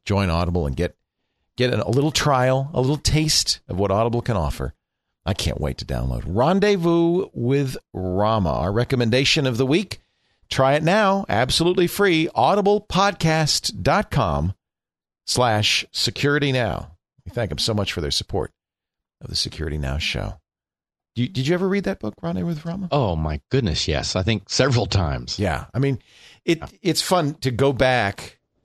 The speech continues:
Speaker 1: For me, I mean, there's so many great new science fiction books, and I, you know, I'm, I'm now just finally finishing Night's Dawn trilogy. It's taken me almost all year to do it.
Speaker 2: <laughs>
Speaker 1: The l-,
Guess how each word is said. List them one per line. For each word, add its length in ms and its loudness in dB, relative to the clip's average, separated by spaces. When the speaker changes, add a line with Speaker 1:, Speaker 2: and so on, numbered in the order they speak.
Speaker 1:
For 140 0
me, 420 2
I 60 -2
mean, 100 0
there's 140 2
so 120 2
many 180 0
great 200 0
new 140 0
science 320 0
fiction 260 -2
books, 200 0
and 100 0
I, 80 4
you 60 -8
know, 80 0
I'm, 160 0
I'm 180 0
now 280 2
just 400 0
finally 580 0
finishing 720 0
Night's 260 0
Dawn 280 2
trilogy. 460 2
It's 120 0
taken 320 0
me 120 0
almost 540 2
all 280 4
year 300 2
to 100 0
do 280 0
it. 100 -4
Speaker 2:
<laughs> 0 -
Speaker 1:
The 60 0
l-, 200 2